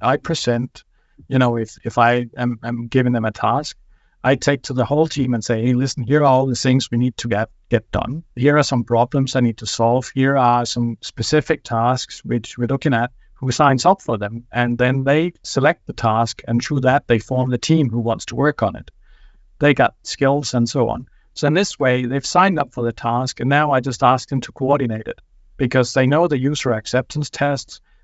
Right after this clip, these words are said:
They break it down and say what the development plan looks like. So they, they also plan their own holidays. I don't need to be involved in that. They sort that out themselves. Um, and, and that gives me, uh, an, an, a very relaxed,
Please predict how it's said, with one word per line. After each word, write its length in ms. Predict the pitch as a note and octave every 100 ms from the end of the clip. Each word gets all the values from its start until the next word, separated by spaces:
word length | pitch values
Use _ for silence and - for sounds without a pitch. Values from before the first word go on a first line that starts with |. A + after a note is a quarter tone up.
| -
They 160 | C3 D#3
break 320 | D3+ C3 -
it 60 |
down 260 | B2 A#2 A#2+
and 100 | A#2+
say 200 | B2 A#2+
what 220 | A#2 -
the 80 | A#2
development 500 | A2+ A#2+ C#3 A#2+ A2
plan 240 | B2 A2+
looks 240 | A#2+ D3 -
like. 260 | G#2+ G#2
So 280 | - B2+ B2 _ _ _ _ _
they, 240 | - C#3+ D3
they 200 | D#3 D#3+
also 340 | E3+ F#3+ E3
plan 260 | - D#3 D#3+
their 140 | D3+
own 100 | D#3+
holidays. 640 | D#3 F#3 C#3+ G#2+ G#2+ - _ _ -
I 140 | C#3
don't 240 | D3+ D3+ C#3
need 160 | C#3 -
to 60 |
be 120 | B2+
involved 360 | B2+ B2 C3+ -
in 80 | A#2+
that. 260 | B2 C3+
They 140 | - D3
sort 320 | - A#2+ A2+
that 160 | A2 G#2+
out 180 | A#2+
themselves. 640 | - G#2+ C3+ B2+ - - - _
Um, 380 | A#2+ B2 B2 A#2+
and, 140 | B2 B2
and 180 | B2+ C3
that 180 | D3 D3+
gives 260 | D#3 B2
me, 380 | C#3+ C#3 C3+ B2 -
uh, 280 | A2 - A1+ - - -
an, 180 | B2 B2 -
an, 180 | C3 - _ -
a 80 | C3 C3+
very 300 | C#3 D#3 D#3+
relaxed, 640 | C3 B2+ C#3 - - -